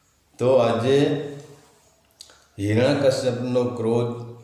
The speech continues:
આસમાને ચડી ગયો છે. હિરણ્યકશ્યપને એમ થઈ ગયું કે, "ઓહો, આને,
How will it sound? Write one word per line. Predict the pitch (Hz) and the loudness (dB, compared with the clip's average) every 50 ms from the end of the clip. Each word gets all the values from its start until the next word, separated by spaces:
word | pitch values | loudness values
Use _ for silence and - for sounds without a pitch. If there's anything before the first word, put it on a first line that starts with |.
| - | -8
આસમાને | 104 104 101 - - 104 104 110 110 107 107 104 104 | -4 -4 -2 -2 -4 -4 -4 -4 -4 -2 -2 -4 -4
ચડી | 104 104 101 95 95 | -4 -6 -6 -6 -6
ગયો | 95 98 95 92 92 92 | -6 -6 -6 -8 -8 -8
છે. | 90 - 82 82 82 80 80 80 - - - - _ _ _ _ - _ _ _ _ _ _ _ _ - | -10 -12 -14 -16 -16 -16 -18 -20 -20 -20 -20 -20 _ _ _ _ -20 _ _ _ _ _ _ _ _ -8
હિરણ્યકશ્યપને | 98 101 104 110 107 - - 123 110 - - - 117 110 117 117 113 113 113 113 113 | -6 -2 0 0 0 0 -2 -4 -6 -6 -6 -6 -6 -6 -6 -6 -6 -6 -4 -4 -6
એમ | 110 113 110 110 107 107 117 113 | -6 -6 -6 -6 -4 -4 -4 -4
થઈ | 113 110 101 | -4 -4 -4
ગયું | 104 101 101 98 98 101 | -2 -2 -4 -4 -4 -4
કે, | 101 | -6
"ઓહો, | 101 98 95 92 87 90 87 87 87 87 85 82 85 - - _ _ _ _ _ _ _ _ _ _ _ _ _ _ _ _ _ _ _ _ _ _ _ _ _ _ _ - | -6 -6 -6 -6 -8 -8 -10 -10 -12 -12 -14 -16 -18 -20 -20 _ _ _ _ _ _ _ _ _ _ _ _ _ _ _ _ _ _ _ _ _ _ _ _ _ _ _ -10
આને, | - 104 107 113 120 123 131 131 131 131 131 127 - - - | -4 -2 0 2 2 2 4 4 4 4 4 2 0 -4 -8